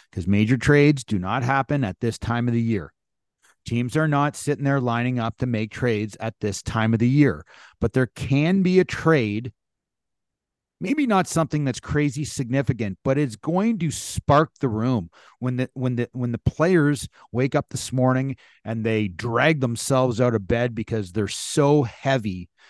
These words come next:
'cause there's so much pressure draining down on 'em that when you get to the rink and someone says, "Holy shit, we made a trade."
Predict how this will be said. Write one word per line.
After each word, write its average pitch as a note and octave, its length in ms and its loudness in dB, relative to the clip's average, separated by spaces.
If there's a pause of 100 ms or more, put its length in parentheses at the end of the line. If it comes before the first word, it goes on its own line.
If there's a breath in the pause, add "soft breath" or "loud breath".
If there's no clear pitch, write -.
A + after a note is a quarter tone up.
(120)
'cause A#2+ 160 0
there's A#2 180 0
so C#3+ 180 2
much D#3 300 0
pressure C#3 440 0
draining C3+ 640 -2
down C3 340 0
on G2 180 -4
'em F#2+ 160 -8 (360 soft breath)
that C3+ 140 0
when C3+ 160 0
you B2 120 0
get D3+ 260 -2
to D#3+ 120 -2
the C3 120 0
rink C#3 460 0 (1000)
and C3 160 -4
someone D#3+ 340 2
says, A#2+ 220 -2
"Holy C3 220 0
shit, G#2 340 -6
we G2+ 80 -10
made G2+ 160 -8
a E2 60 -14
trade." F2+ 300 -10